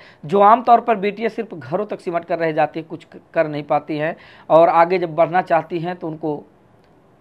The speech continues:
तमाम ताने बाने मिलते हैं, तमाम समाज में ऐसे लोग मिलते हैं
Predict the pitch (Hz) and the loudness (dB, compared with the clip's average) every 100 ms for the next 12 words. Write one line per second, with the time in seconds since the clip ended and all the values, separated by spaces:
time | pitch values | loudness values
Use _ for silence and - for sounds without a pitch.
0 | _ _ _ _ _ _ _ 170 180 185 | _ _ _ _ _ _ _ 2 2 0
1 | 160 160 175 175 170 170 156 151 180 165 | 0 0 0 0 0 0 -6 -6 -6 -8
2 | 160 160 160 196 208 202 - 165 185 175 | -6 -4 0 -2 -4 -8 -6 -4 -4 -6
3 | 165 175 151 175 180 170 160 180 147 151 | -8 -8 -4 -4 -4 -8 -6 -4 -4 -6